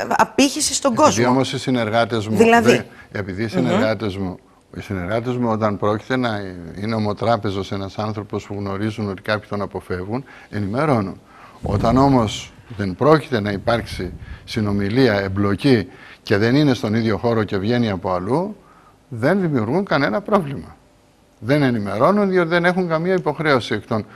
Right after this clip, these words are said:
Speaker 1: κανόνων γνωρίζετε πολύ καλά ότι εγώ βγάζω ένα ρεπορτάζ, βγάζω ένα θέμα, με, με, συνομιλώ με κάποιον.
Speaker 2: Ένα ρεπορτάζ πρέπει να είναι, Μάκη μου, πάντα σφαιρικό, δηλαδή να έχει μια κάλυψη πλήρη.
Speaker 1: Άλλο λέω.
Speaker 2: Έτσι.
Speaker 1: Τι είναι αυτό το οποίο δίνει στο δικαίωμα τον προσκεκλημένο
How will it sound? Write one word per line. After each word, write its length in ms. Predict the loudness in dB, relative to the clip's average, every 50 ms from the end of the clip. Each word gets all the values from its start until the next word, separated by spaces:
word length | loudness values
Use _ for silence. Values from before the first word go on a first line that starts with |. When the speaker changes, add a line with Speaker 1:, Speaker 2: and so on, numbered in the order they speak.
| -20 -20 -4
Speaker 1:
κανόνων 500 | -2 0 4 6 6 8 8 6 4 4 2
γνωρίζετε 480 | 0 0 2 2 2 2 2 0 -4
πολύ 240 | -4 -2 -2 -2 0 0
καλά 300 | 0 2 2 2 2 2
ότι 180 | 0 0 0
εγώ 340 | 0 0 2 2 2 2 2
βγάζω 260 | 4 4 4 4 4
ένα 160 | 2 2 2
ρεπορτάζ, 380 | 0 0 -2 -4 -2 2 2 2
βγάζω 260 | 4 2 0 0 0
ένα 180 | 0 0 -2 0 0
θέμα, 280 | 0 2 2 0 0
με, 240 | -2 -2 -2 -2 0
με, 200 | 0 -2 -2 -4
συνομιλώ 440 | -4 -4 -4 -2 -2 0 0 0 0
με 100 | 0 0
κάποιον. 440 | 4 4 4 4 4 2 -2 -2 -2 -2 2
Speaker 2:
Ένα 240 | 2 4 4 4
ρεπορτάζ 460 | 2 2 2 0 0 2 2 0 0 0
πρέπει 280 | -2 -4 -4 -4 -4
να 140 | -2 -2 -2
είναι, 140 | -2 -2 -2
Μάκη 280 | -2 -4 -4 -6 -6
μου, 140 | -8 -10 -6 -2
πάντα 240 | 0 0 0 0 -2
σφαιρικό, 460 | -4 -4 -6 -8 -8 -6 -4 -2 -2
δηλαδή 180 | -2 -2 -4 -4
να 60 | -6
έχει 180 | -6 -6 -8 -8
μια 180 | -6 -4 -4
κάλυψη 560 | -4 -2 -2 -2 0 -2 -4 -6 -8 -12 -14 -8 -2
πλήρη. 360 | 0 0 2 2 0 -2 -4 -6 -14 -10 -2
Speaker 1:
Άλλο 340 | 4 6 6 8 10 8
λέω. 280 | 8 8 6 4 2 0 -6 -14 -8
Speaker 2:
Έτσι. 440 | -6 -6 -4 -4 -4 -4 -4 -6 -6 -10 -14 -20 -12 -2
Speaker 1:
Τι 100 | 2 2
είναι 160 | 4 4 4
αυτό 260 | 4 4 4 2 0 2
το 120 | 2 2
οποίο 360 | 0 2 2 4 4 4 4
δίνει 300 | 2 2 2 2 2 2
στο 260 | 0 -2 0 0 0 0
δικαίωμα 600 | 0 -2 -6 -4 0 0 2 2 2 0 -2 -2
τον 340 | -2 -2 -2 -2 -2 -6 -6
προσκεκλημένο 920 | -6 -6 -6 -6 -6 -8 -6 -6 -6 -4 -2 0 2 2 2 2 0 0